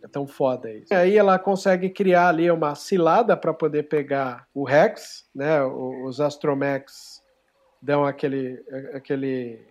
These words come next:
distração e, e choque, né? E ela pega ele e leva lá pra sala de cirurgia, né? Aí algumas pessoas reclamam, "Ah, mas foi muito rápido que tirou e tal." Pô, gente,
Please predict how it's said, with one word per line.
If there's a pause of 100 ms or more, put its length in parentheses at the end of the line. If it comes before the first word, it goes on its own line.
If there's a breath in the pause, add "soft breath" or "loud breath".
(580)
distração
e,
e
choque, (280)
né? (560)
E
ela
pega
ele
e
leva
lá
pra
sala (580)
de
cirurgia, (580)
né?
Aí
algumas
pessoas
reclamam,
"Ah,
mas
foi
muito
rápido
que
tirou
e
tal." (140)
Pô, (160)
gente,